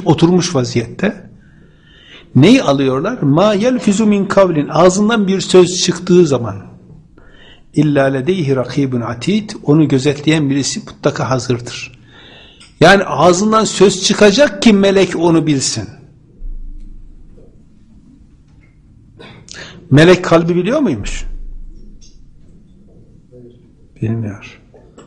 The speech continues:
Bakın, sizinle beraber olan meleğin kalbi, kalpteki olanı bilmesi imkanı yok.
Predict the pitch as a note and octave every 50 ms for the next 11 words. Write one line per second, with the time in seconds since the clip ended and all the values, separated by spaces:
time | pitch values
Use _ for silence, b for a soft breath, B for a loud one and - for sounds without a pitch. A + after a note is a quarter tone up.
0 | _ _ _ _ _ _ _ _ _ _ _ _ _ _ b b b b b _
1 | _ D3 _ _ _ _ _ _ _ _ _ _ _ _ _ _ _ _ _ _
2 | _ _ _ _ _ _ _ _ _ _ - B2+ A#2+ - - D3 C3 A2+ - -
3 | - - - D3 C#3 B2+ B2 B2+ B2+ C#3+ C#3+ D3+ F3 F3 F3 D#3+ D#3+ D3+ C#3+ C#3
4 | D#3 E3 F3+ F#3 F3+ E3+ D3 - - - C3+ C#3+ D#3 C#3+ D#3 D3 - - D3 D3+
5 | D3+ - - - D#3 - - E3+ D#3 C#3 D#3 D#3 D#3+ D3+ C#3 D3 D3 D3+ D3+ C#3+
6 | - D3+ D3 D3 C#3+ C#3+ C#3+ D3+ D#3 D3 C#3+ A#2+ - - - - -